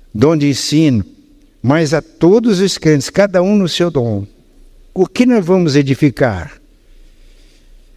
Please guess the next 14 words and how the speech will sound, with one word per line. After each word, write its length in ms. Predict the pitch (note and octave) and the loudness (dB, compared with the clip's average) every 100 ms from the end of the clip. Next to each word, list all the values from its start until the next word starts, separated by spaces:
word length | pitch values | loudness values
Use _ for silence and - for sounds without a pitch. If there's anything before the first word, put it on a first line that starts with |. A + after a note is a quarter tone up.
| _ - | _ -4
A 120 | D3+ | 0
nossa 340 | F3+ F#3+ F#3 | 2 0 0
oração 500 | F3 D#3+ - E3 D#3 | 0 0 0 0 2
é 60 | C#3 | 0
para 240 | C#3+ C#3+ | 0 -2
que 160 | - D3 | 0 0
a 140 | C#3 | 0
primeira 420 | - D3 D#3 G3 | -2 0 2 2
ipic 480 | F3 - F3 E3+ - | 2 0 -2 -2 -2
edifique 640 | D#3+ D3 C3 - D#3+ - | -2 -2 -2 -2 -2 0
sobre 400 | - - A3 F#3+ | -2 0 0 0
o 40 | E3+ | -2
fundamento 600 | - E3 C#3+ C#3+ C3+ C#3+ | -2 -2 0 0 0 -4
Cristo: 600 | - C#3 B2 - - | -2 -2 -2 -4 -12